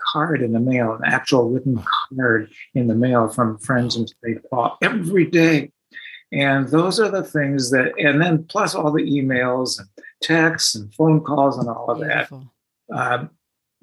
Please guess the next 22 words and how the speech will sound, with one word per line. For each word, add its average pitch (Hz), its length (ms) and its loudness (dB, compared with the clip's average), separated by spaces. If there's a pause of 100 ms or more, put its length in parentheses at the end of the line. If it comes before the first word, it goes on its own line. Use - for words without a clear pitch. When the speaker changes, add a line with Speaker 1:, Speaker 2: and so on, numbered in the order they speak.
Speaker 1:
you 160 120 2
know, 151 100 4
we 151 140 8
don't 175 200 0
go 160 140 2
through 151 200 2
these 135 260 2
things 127 280 -6
in, 113 240 -4
in 123 140 -4
isolation. 113 760 -6
We 120 160 0
need 120 240 0
each - 200 -6
other. - 360 -4
Speaker 2:
But 220 140 0
a 226 80 4
lot 214 220 4
of 247 100 2
people 240 300 0
do, 220 220 -2
Wayne. 135 340 -6